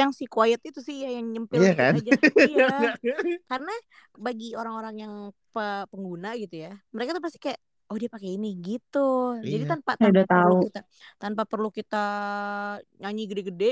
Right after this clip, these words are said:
Speaker 1: gitu ya, orang tuh udah
Speaker 3: Heeh.
Speaker 1: tahu.
Speaker 2: Iya. Dan maksud gue juga sebenarnya kan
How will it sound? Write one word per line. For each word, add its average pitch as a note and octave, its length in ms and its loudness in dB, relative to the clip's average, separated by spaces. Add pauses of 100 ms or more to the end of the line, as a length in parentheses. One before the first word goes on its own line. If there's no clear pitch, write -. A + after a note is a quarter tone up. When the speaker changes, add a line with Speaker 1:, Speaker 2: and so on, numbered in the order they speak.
(100)
Speaker 1:
gitu C4+ 200 -10
ya, D#4 40 -2 (100)
orang A#3+ 180 -4
tuh - 100 -12
udah G3 80 4
Speaker 3:
Heeh. F#3 200 6
Speaker 1:
tahu. F3+ 60 2 (640)
Speaker 2:
Iya. D#3 200 0 (560)
Dan C#3 100 10 (100)
maksud C#3+ 320 8
gue F#3 180 10
juga C#3 180 6 (180)
sebenarnya B2 500 -4
kan C4 80 -6